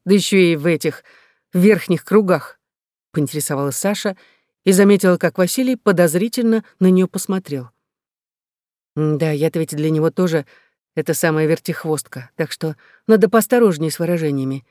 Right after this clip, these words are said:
подумала Саша и хихикнула. "Батюшка ее, Елены нашей, заведует финансами.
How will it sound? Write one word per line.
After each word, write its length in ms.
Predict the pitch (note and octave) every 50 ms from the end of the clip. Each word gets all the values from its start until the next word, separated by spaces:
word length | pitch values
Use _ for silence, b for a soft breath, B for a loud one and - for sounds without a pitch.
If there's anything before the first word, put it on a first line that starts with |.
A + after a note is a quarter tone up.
| _ _ _ _ _ _ _
подумала 380 | - D#3+ D3 C#3+ C#3 C#3 C#3 C#3
Саша 460 | - - A3 A3+ - - A3 G#3 F#3+ - _ -
и 160 | G3+ G#3 F#3+
хихикнула. 720 | - - - F3+ - - C#3+ - - C#3+ C3+ C3 C3+ B2 _ _ _ _ _ _ _ _ _ _ _ _ _ _ _ _ _ _ _ _ _ _ _
"Батюшка 560 | C#3+ C#3 D3+ E3 F3 E3 F3+ D#3+ - - F#3
ее, 320 | D3+ D3 C#3 C#3 C#3 B2+ B2 _ _ _ _ _ _ _ _
Елены 360 | - D#3 D#3 D3+ D3+ C#3 C#3 C#3
нашей, 420 | C#3 C3 A2+ - C3+ C3 B2+ _ _ _ _ _ _ _ _
заведует 500 | D3+ C#3+ D#3+ D#3 E3 F#3+ F3 F3 F3+ F3
финансами. 840 | - - E3+ F3+ E3 C#3+ C#3+ C#3+ C#3+ - - D3 C#3 C#3 C#3 C#3+ -